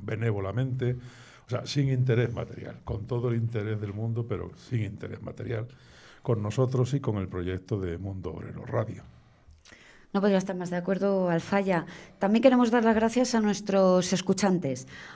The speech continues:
Speaker 2: a las personas que han apoyado económicamente y han hecho posible esta radio,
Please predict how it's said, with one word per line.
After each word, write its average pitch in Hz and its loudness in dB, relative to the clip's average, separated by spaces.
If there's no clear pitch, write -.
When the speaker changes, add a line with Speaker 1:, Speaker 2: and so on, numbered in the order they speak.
Speaker 2:
a 170 6
las 180 4
personas 226 4
que 233 2
han 220 8
apoyado 208 6
económicamente 202 6
y 208 6
han 175 6
hecho 180 2
posible 170 6
esta 165 0
radio, 214 6